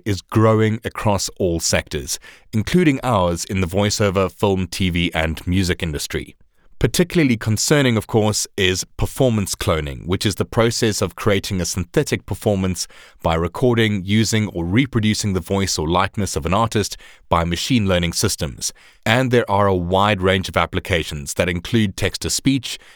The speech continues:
interactive digital humans capable of audio-visual interaction with users,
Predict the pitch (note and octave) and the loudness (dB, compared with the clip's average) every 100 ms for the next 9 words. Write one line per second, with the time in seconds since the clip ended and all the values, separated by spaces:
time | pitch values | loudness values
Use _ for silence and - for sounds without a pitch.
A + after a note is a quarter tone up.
0 | _ - A#2+ A2+ G#2 B2 - B2 F2+ A#2+ | _ -2 0 2 2 2 2 0 2 0
1 | A2+ A#2+ G#2 - A2+ A2 G#2 - - A2+ | 2 2 2 2 2 2 0 -2 -2 0
2 | A2 G#2+ A2 F#2+ E2 A2+ A2 G#2+ F#2+ G#2 | 0 2 2 2 0 0 2 4 4 2
3 | A2 G#2 G2 F#2+ F#2+ F#2 - F#2 D2 G#2 | 0 0 -2 0 0 0 -2 -6 -2 2
4 | A#2+ A#2 A#2 | 2 2 0